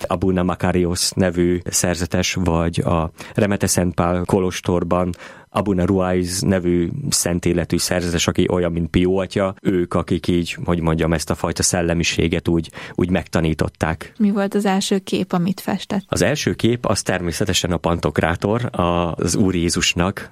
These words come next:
Speaker 1: képe, a mindenek felett uralkodó Krisztus.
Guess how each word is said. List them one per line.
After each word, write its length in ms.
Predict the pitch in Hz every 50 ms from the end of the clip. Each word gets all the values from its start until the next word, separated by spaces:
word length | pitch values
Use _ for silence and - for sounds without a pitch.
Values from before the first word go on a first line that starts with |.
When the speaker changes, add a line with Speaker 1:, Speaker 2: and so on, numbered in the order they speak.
| - -
Speaker 1:
képe, 460 | - - - 87 87 - - 113 113 113
a 80 | - 98
mindenek 540 | 92 90 87 82 82 82 85 82 - _ -
felett 440 | - - - 82 82 85 80 - - -
uralkodó 920 | - 90 82 82 82 80 - - 87 82 82 80 82 87 87 87 - - - - - 107 - - _
Krisztus. 640 | - - 82 80 - - - 90 90 - -